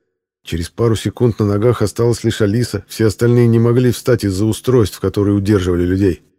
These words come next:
«Артём, что происходит?» сумел выкрикнуть Денис. Стены вокруг, а также потолок и пол с перфорацией начали постепенно становиться прозрачными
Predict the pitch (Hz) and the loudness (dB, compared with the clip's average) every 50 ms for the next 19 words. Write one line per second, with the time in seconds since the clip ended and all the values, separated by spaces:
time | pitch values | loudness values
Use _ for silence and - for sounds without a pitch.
0 | _ _ _ _ _ _ _ _ _ _ _ _ _ _ _ _ _ _ - 110 | _ _ _ _ _ _ _ _ _ _ _ _ _ _ _ _ _ _ 0 2
1 | 151 170 165 117 - 208 214 202 196 190 180 170 156 127 104 85 - - _ _ | 4 4 2 4 4 6 6 8 6 6 4 2 0 0 -2 -6 -10 -14 _ _
2 | _ _ _ _ _ _ _ - - - 143 175 180 - 170 190 190 196 180 - | _ _ _ _ _ _ _ -12 0 4 4 4 6 6 6 6 6 6 4 -2
3 | - - 220 220 196 190 151 123 120 110 - - _ _ _ _ _ _ _ _ | -2 2 6 6 6 6 4 2 -2 -6 -8 -16 _ _ _ _ _ _ _ _
4 | _ _ _ _ _ - - 82 85 92 98 92 90 92 107 104 98 98 95 - | _ _ _ _ _ -18 -12 -10 -6 -4 -4 -4 0 0 0 2 2 0 -2 0
5 | - 95 87 87 101 104 107 104 92 - - - _ _ _ _ _ _ _ _ | -2 -4 -2 0 0 2 2 0 0 -2 -6 -16 _ _ _ _ _ _ _ _
6 | _ _ _ _ _ - - - - - 104 117 113 110 104 101 101 - 104 104 | _ _ _ _ _ -20 -20 -20 -8 -2 0 2 2 4 2 2 0 0 0 -2
7 | 95 - 95 90 104 101 98 98 95 - 104 - - 107 113 120 113 - 107 92 | 0 0 0 0 0 0 0 0 -2 -2 -4 0 2 4 4 4 4 2 0 -4
8 | - - 127 123 - - - 110 92 - 104 107 117 120 113 - - 104 101 95 | 0 2 2 2 2 2 -2 -4 -2 0 2 4 4 4 4 2 0 -2 -2 0
9 | 104 110 101 - 95 98 - - 95 - - 98 - 120 120 113 104 - - 104 | 0 0 0 0 -4 -4 -2 -4 -6 -6 -8 -2 2 2 2 2 2 -2 -2 0
10 | 104 107 101 - 101 87 - 92 98 92 95 98 123 123 113 - - 98 87 76 | 0 0 0 -2 -4 -6 -4 -4 -2 -2 0 2 2 2 2 0 -6 -8 -8 -8
11 | - | -12